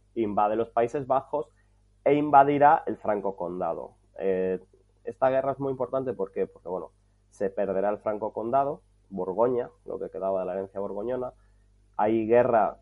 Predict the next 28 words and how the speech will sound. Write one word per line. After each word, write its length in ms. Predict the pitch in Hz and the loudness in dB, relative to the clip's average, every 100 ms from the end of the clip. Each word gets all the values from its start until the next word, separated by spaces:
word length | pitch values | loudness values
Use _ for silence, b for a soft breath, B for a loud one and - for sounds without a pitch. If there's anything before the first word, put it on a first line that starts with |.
| - | -10
en 160 | 101 98 | -6 -2
Cataluña, 520 | 98 90 131 196 131 | -2 0 2 4 4
pero 140 | 113 | 2
en 60 | 110 | 0
Cataluña 440 | 104 117 139 165 | 0 0 2 0
no 140 | 151 143 | 2 4
va 140 | 135 | 4
mal, 260 | 156 151 - | 2 0 -4
porque 200 | 113 104 | -8 -4
en 80 | 104 | -4
el 100 | 110 | -2
año 160 | 127 | -2
setenta 460 | 131 120 120 117 117 | -6 -6 -6 -4 -6
y 40 | |
cuatro 480 | 110 127 127 110 92 | -2 -2 0 -2 -4
el, 240 | 92 95 - | -4 -6 -6
el 80 | 95 | -6
virrey 220 | 95 101 | -4 -4
de 100 | 110 | -2
Cataluña, 400 | 104 101 107 120 | -4 -4 -4 -4
que 100 | 90 | -8
es 100 | - | -10
un 80 | 95 | -10
italiano, 380 | 95 92 117 107 | -8 -6 -4 -6
el 100 | 92 | -10
duque 160 | 95 95 | -10 -12
de 100 | 95 | -10
San 160 | 90 | -16